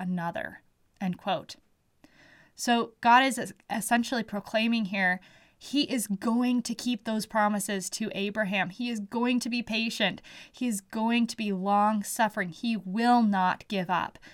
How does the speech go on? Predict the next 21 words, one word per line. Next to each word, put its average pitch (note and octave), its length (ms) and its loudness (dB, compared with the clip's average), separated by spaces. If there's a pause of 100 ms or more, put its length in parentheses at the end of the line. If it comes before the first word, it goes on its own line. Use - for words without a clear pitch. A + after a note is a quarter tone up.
(220)
He's F#3+ 220 -4
going A3+ 280 0
to A3+ 60 0
keep A3 200 -6
those G3+ 160 -4
promises G3 540 -2
made F#3 180 -4
to - 160 -14
Abraham, F#3 560 -2
Isaac, F#3+ 460 -2
Jacob, F3+ 480 -2 (120)
Enoch, A3 460 0 (320)
Noah, G3 680 4 (340)
Shem, F#3+ 760 4 (840)
Adam. G3 480 2 (840)
It's A#3 200 -2
this A#3+ 240 2 (320)
concept D4+ 720 4
called A3+ 300 4
the G#3+ 100 -2
sealing A#3+ 600 0